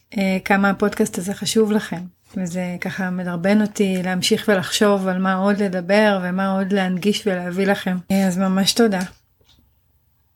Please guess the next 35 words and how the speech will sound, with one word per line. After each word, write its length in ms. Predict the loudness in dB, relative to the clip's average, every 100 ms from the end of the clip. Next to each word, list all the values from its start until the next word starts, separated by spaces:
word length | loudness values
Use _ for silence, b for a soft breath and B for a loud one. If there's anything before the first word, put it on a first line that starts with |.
| _ -2
ואני 240 | 2 2
ממש 280 | 2 2 0
שמחה 320 | 0 0 0
להיות 260 | -2 -2 -4
פה. 140 | 0 0 -2 -12 -14 _ _ _ _ B B B B B _
אה, 280 | -4 -2 0
היום 240 | 4 4 6
אני 120 | 4
רוצה 260 | 4 4
לדבר 280 | 4 4 4
על 160 | 4 4
מצבי 360 | 0 -4 -2
רוח. 520 | -2 -4 -8 -10 -20 _ _ _ _ _ -8
על 100 | -6
מצבי 420 | -6 -6 0 2
רוח, 760 | 4 2 4 2 2 -2 -6
אה, 240 | -8 -6 -8
משתנים. 560 | -8 -2 2 4 2 -4 _ _ _ _ _ _ _ -10
לכולם 400 | -2 4 4 4
הרי 140 | 2 -2
יש 180 | -2
מצב 320 | -6 -8 -10 -4
רוח, 440 | 2 2 0 -14 _ -8
מצבי 300 | -6 -2 0
רוח, 420 | 2 2 2 -8 B B B B B
אז, 260 | 0 0 2
אה, 340 | 2 2 0
למה 280 | 0 0 0
זה 100 | -2
כל 120 | -6 -6
כך 200 | -6 -4
מיוחד 400 | -6 -2 -2 -2
לדבר 380 | -4 -4 -6 -6
על 80 |
זה? 120 | -8